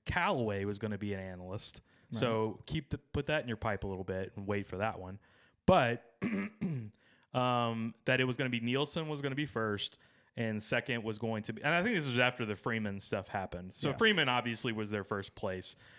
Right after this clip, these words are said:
Speaker 1: that they looked, and then they interviewed Arnett, and that was a complete, I, I've heard different stories on that one. I've heard it was more on us, and I've heard it's more on him, and who knows? Who,
Speaker 2: Yeah.
Speaker 1: who knows who's spinning what on that one?
Speaker 2: Yeah.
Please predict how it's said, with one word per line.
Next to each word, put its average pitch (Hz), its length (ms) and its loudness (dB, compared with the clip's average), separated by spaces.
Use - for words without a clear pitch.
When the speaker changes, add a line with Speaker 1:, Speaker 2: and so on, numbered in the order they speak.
Speaker 1:
that 110 120 -4
they 104 100 2
looked, 101 380 0
and 104 160 0
then 107 240 0
they 104 280 2
interviewed 101 560 0
Arnett, 104 540 0
and 101 140 -8
that 101 140 -4
was 104 200 -2
a 104 60 -4
complete, 101 440 -6
I, 117 160 4
I've 117 140 2
heard 113 260 -2
different 110 300 -4
stories 107 340 0
on 104 100 -2
that 107 180 2
one. 98 100 -2
I've 107 120 0
heard 110 180 0
it 104 80 0
was 101 340 -2
more 110 200 0
on 107 140 0
us, 143 280 2
and 107 100 -2
I've 104 140 -2
heard 107 180 0
it's 101 120 -6
more 104 180 0
on 98 120 -2
him, 143 340 -2
and 98 200 -4
who 107 120 -2
knows? 92 380 -4
Who, 190 260 6
Speaker 2:
Yeah. 117 80 2
Speaker 1:
who 196 120 4
knows 165 200 6
who's 139 160 0
spinning 107 300 -2
what 104 160 0
on 92 100 -2
that 92 140 -6
one? 123 140 -6
Speaker 2:
Yeah. 110 200 -6